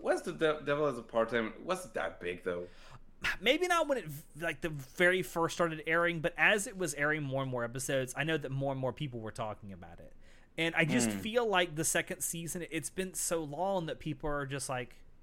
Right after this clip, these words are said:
Speaker 2: "Eh." Maybe I'll be
Speaker 1: For
Speaker 2: proven
Speaker 1: that
Speaker 2: wrong.
Speaker 1: one
Speaker 2: I don't know.
Speaker 1: For that one, I agree. It's been so long, but then again, like, I,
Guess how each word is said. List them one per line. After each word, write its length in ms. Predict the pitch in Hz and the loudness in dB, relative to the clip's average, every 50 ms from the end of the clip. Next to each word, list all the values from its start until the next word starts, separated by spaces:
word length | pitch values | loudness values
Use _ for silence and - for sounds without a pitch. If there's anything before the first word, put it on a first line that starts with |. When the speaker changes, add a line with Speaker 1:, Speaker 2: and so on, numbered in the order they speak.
| - - - - | -20 -18 -8 -4
Speaker 2:
"Eh." 180 | 156 170 175 170 175 - - - - - - - - - - - - - - 165 | -4 -4 -4 -6 -10 -14 -18 -20 -20 -20 -20 -20 -20 -20 -20 -20 -20 -16 -12 -2
Maybe 280 | - 208 277 302 320 349 | 6 8 8 10 12 10
I'll 80 | 339 339 | 10 10
be 80 | 339 | 10
Speaker 1:
For 100 | 311 285 | 4 4
Speaker 2:
proven 180 | 269 196 220 247 | 6 8 8 8
Speaker 1:
that 80 | 247 | 10
Speaker 2:
wrong. 240 | 240 214 190 151 135 | 10 10 10 10 8
Speaker 1:
one 60 | 123 | 10
Speaker 2:
I 100 | 156 185 | 10 10
don't 180 | 185 202 202 190 | 10 10 6 4
know. 380 | 175 170 143 113 104 107 - - - - - - - - - - - - - | 2 2 2 2 -2 -8 -12 -16 -18 -20 -20 -20 -20 -20 -20 -20 -20 -16 -6
Speaker 1:
For 120 | - 156 156 | -2 4 4
that 140 | 190 220 | 6 6
one, 140 | 233 233 185 | 6 4 4
I 80 | 139 117 | 4 2
agree. 220 | 104 101 101 113 117 | 2 0 0 0 0
It's 160 | 101 - - | 0 -2 -8
been 240 | - 95 90 95 104 | -8 -6 -6 -6 -6
so 220 | - - 101 95 | -4 -4 -4 -4
long, 320 | 87 87 87 98 117 120 | -4 -4 -4 -4 -4 -2
but 160 | - 104 98 107 | -4 -4 -2 0
then 180 | 123 139 156 | 0 0 0
again, 320 | 151 139 131 139 139 135 123 | 0 0 0 0 0 2 0
like, 260 | 101 95 92 - | 0 -2 -2 -4
I, 60 | - | -8